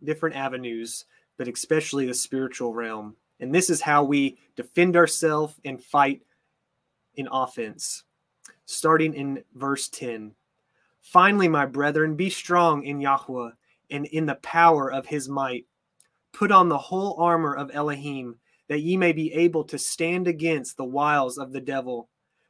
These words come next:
For we wrestle not against flesh and blood, but against principalities, against powers, against the rulers of the darkness of this world,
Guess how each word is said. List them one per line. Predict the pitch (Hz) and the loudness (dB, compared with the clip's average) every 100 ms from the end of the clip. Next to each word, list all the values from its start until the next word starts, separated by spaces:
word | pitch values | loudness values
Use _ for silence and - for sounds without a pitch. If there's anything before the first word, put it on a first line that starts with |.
| _ - | _ -4
For | 156 | 2
we | 170 | 4
wrestle | 165 165 185 - 156 | 4 4 2 0 -2
not | 147 156 180 | 2 2 2
against | 170 170 - | 0 -2 -4
flesh | - 160 175 175 160 | -8 -2 0 0 -4
and | 165 | -6
blood, | 147 160 147 120 - _ _ | 0 0 0 -4 -12 _ _
but | - 143 | -8 -8
against | 139 160 156 - | -4 -4 -4 -10
principalities, | - 165 156 - 147 139 127 117 110 - - _ _ - | -8 -6 -6 -8 -2 -2 -2 -6 -10 -12 -16 _ _ -10
against | 143 175 170 - | -2 -2 -2 -6
powers, | - 175 175 139 110 - - | -4 0 2 0 -4 -10 -10
against | 147 156 165 - | -8 -4 -6 -4
the | 151 | -4
rulers | 139 160 185 165 139 127 | -2 2 2 2 0 -4
of | 131 135 | -10 -10
the | |
darkness | 131 147 160 143 139 123 - | -6 0 0 0 -8 -8 -8
of | 135 127 | -10 -8
this | 131 - | -8 -8
world, | 131 135 123 117 | -6 -4 -4 -6